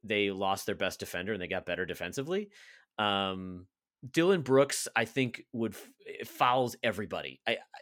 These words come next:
he might have the most personal fouls in the league in the last four years. And it's also like he,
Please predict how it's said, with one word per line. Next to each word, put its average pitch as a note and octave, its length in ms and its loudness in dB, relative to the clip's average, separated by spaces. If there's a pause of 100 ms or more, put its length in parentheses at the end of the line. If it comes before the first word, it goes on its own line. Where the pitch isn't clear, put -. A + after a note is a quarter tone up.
he F#3 260 -4
might G3 240 2
have B2 320 2
the G#2+ 80 -4
most G2+ 240 -2
personal G2 320 -6
fouls F2+ 640 -4 (580)
in F3 160 2
the F3+ 60 2
league B2+ 320 6
in G#2+ 80 0
the G2 80 0
last F2+ 260 -2
four F2+ 240 -4
years. E2 440 -6 (140)
And D3 120 2
it's D#3 120 0
also C4 380 0
like E3 200 2
he, C#3 360 -6